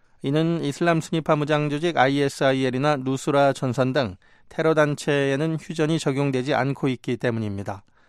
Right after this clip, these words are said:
러시아군은 어제도 공습으로 아이에스아이엘 반군 이백오십 명을 사살했다고 발표했습니다.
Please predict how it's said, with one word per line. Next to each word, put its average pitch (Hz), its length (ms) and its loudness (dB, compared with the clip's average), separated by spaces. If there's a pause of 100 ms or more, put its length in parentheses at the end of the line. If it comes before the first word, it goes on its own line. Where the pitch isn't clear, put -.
(480)
러시아군은 151 680 2
어제도 151 600 0
공습으로 135 720 -2 (320)
아이에스아이엘 139 800 2
반군 131 400 -2
이백오십 135 560 -2
명을 147 520 0
사살했다고 123 680 -2
발표했습니다. 104 920 -6